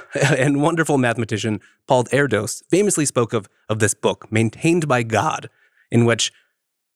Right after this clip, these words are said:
every perfect, most beautiful proof of all the theorems lived, right? And so anytime, it's, it's a great compliment, anytime someone solves something in an amazing and elegant way, it's what's known as a proof from the book. And that's what's astounded people here, because it's, it's an open problem.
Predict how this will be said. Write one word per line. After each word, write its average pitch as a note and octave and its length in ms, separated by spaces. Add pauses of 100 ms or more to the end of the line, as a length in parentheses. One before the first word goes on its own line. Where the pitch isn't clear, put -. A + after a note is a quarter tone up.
(180)
every C3 300
perfect, - 640
most - 260
beautiful C3+ 380
proof G#2+ 320 (100)
of G2+ 100
all G#2 200
the G2 100
theorems - 540 (300)
lived, - 400
right? G2 240
And G#2+ 100
so C3 100
anytime, C#3+ 520
it's, - 160 (240)
it's G#2+ 80
a A2+ 60
great C3 260
compliment, A#2 360
anytime A#2 320
someone G#2 280
solves E3 320
something A2+ 240
in G#2+ 100
an G#2 100
amazing B2+ 520
and G#2 180
elegant A#2 420
way, A#2+ 340 (380)
it's G#2 160
what's A2 200
known G2 240
as F#2 220 (300)
a B2+ 60
proof - 380 (120)
from C3 180
the A2+ 100
book. - 340
And D3 120
that's F3+ 220
what's G3 160
astounded A#2 500
people G2+ 220
here, G2 220
because G#2+ 280
it's, G#2 120
it's A#2+ 160
an B2 120
open G#3+ 260
problem. B2 440